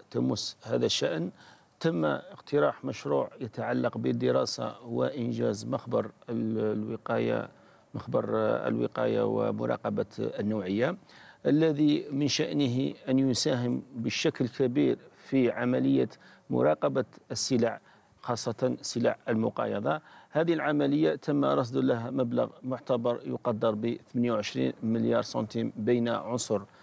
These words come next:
الدراسة وعنصر الإنجاز. آه، سنة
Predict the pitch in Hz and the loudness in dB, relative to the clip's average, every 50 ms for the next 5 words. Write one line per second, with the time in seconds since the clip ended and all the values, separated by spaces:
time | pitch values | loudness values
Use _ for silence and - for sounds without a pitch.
0 | - - - _ - 127 120 110 127 123 123 123 120 - - 117 110 - - 123 | -20 -20 -20 _ -2 -2 0 2 2 4 4 4 2 0 -2 -4 -4 -4 -4 -2
1 | 117 123 117 110 101 95 113 110 - - 117 113 - - - - - - _ - | -2 -2 0 -2 -4 -6 -6 -8 -4 -4 -4 -4 -6 -10 -20 -20 -20 -8 _ -2
2 | 117 - - 123 113 104 143 175 170 147 147 - - - - - - _ - - | -2 0 2 2 2 4 4 4 2 2 -2 -8 -18 -20 -20 -20 -18 _ 0 2
3 | 151 151 147 143 143 143 143 151 151 147 147 147 - - 135 - - 175 170 | 4 4 4 4 2 2 0 -2 -2 -2 -4 -4 -4 -6 -4 -2 0 0 0